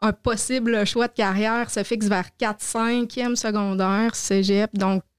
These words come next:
c'est vraiment de les, de leur montrer ce qui est, euh, présent comme besoin de main-d'œuvre dans la région et aussi, euh, par rapport à, à ce qu'on peut leur offrir comme formation, là, avec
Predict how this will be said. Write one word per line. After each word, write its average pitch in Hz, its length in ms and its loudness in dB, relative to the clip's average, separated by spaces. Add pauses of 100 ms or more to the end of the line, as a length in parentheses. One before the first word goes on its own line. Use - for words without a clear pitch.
(120)
c'est - 180 -4
vraiment 208 260 2
de 240 60 4
les, 202 280 2 (440)
de 208 80 0
leur 202 120 2
montrer 220 480 0
ce - 140 -8
qui 208 640 2
est, 226 380 2
euh, 180 440 2
présent 214 380 2
comme 202 180 0
besoin 196 240 2
de 208 60 4
main-d'œuvre 208 640 2 (140)
dans 190 140 0
la 185 120 2
région 214 420 2 (120)
et 208 300 -8
aussi, 214 520 0
euh, 185 100 0 (100)
par 190 140 0
rapport 220 460 0
à, - 60 -2 (420)
à - 80 -2
ce - 80 -2
qu'on 202 120 0
peut 226 140 2
leur 202 200 2
offrir 202 360 0
comme 190 160 -2
formation, 180 600 0
là, 208 120 2
avec 185 180 0